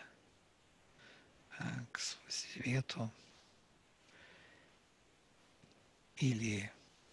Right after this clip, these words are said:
освобождению Отца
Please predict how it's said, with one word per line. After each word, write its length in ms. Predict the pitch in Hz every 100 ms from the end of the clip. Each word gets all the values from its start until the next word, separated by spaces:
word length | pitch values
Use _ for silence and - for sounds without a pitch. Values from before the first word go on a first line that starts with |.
| -
освобождению 1300 | - - - 120 120 117 107 117 110 104 104 101 -
Отца 680 | - - - - 135 127 135